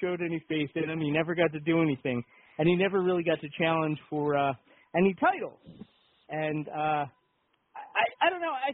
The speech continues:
found it interesting, and I understand it's, like, very common to, like, kind of, kind of come at the company with complaints like that. But you're talking about a guy that they brought in to be, like, a, a bilingual star. Uh, he never really bothered to learn English.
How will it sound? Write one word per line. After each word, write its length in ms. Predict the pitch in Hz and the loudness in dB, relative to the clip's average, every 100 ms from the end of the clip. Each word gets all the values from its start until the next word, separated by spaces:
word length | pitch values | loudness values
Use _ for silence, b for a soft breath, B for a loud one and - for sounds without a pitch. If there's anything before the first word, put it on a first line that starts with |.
| 359 | 0
found 140 | 381 | -2
it 160 | 294 233 | -2 -8
interesting, 540 | 233 - 165 - 160 | -8 -8 -12 -8 -6
and 80 | 160 | -2
I 100 | 190 | -2
understand 520 | 226 214 - 175 190 | -4 -8 -4 -2 -2
it's, 140 | 175 - | -4 -4
like, 180 | 147 139 _ _ _ _ - | -4 -6 _ _ _ _ -2
very 280 | 208 247 233 - | 2 2 0 -2
common 600 | 170 175 175 170 151 139 - | 2 2 2 0 -2 -4 -6
to, 60 | |
like, 300 | 147 143 139 - | -2 -2 -2 0
kind 180 | 170 156 | 0 0
of, 120 | 127 - _ - | -2 -10 _ 0
kind 140 | 349 | 0
of 60 | 269 | 2
come 200 | 240 226 | -2 -2
at 180 | 226 220 | -8 -10
the 60 | 175 | -14
company 520 | - 175 226 226 220 _ _ _ _ _ - | -10 -8 -8 -8 -10 _ _ _ _ _ -10
with 160 | 175 - | -10 -6
complaints 480 | 170 - 175 185 - | -6 -2 -2 -2 -2
like 160 | 190 180 | -6 -2
that. 240 | 196 180 b b - | -2 -2 b b -2
But 100 | 262 | 2
you're 120 | 392 | 2
talking 380 | - 453 440 381 | 0 -6 -6 -4
about 180 | 294 254 | 0 0
a 40 | |
guy 300 | 165 170 196 214 | 2 2 2 2
that 100 | 175 | -4
they 80 | 175 | -6
brought 280 | 160 180 175 | -2 0 0
in 180 | 185 208 | -2 -4
to 100 | 160 | -6
be, 160 | 151 160 | -6 -4
like, 260 | 156 147 | -4 -4
a, 280 | 151 143 143 | -4 -4 -6
a 40 | 165 | -2
bilingual 640 | 180 196 214 190 175 156 - | 0 2 0 -2 -4 -10 -4
star. 440 | 160 165 143 117 _ b b b | 2 4 4 -2 _ b b b
Uh, 100 | 139 156 | -6 -2
he 160 | 156 220 | 4 4
never 260 | 254 269 | 4 0
really 260 | 247 247 196 | -2 0 0
bothered 500 | 151 160 185 185 170 151 | 0 0 0 0 -4 -6
to 80 | 165 | -4
learn 240 | 160 151 | -2 0
English. 380 | 151 160 139 | 0 -2 -4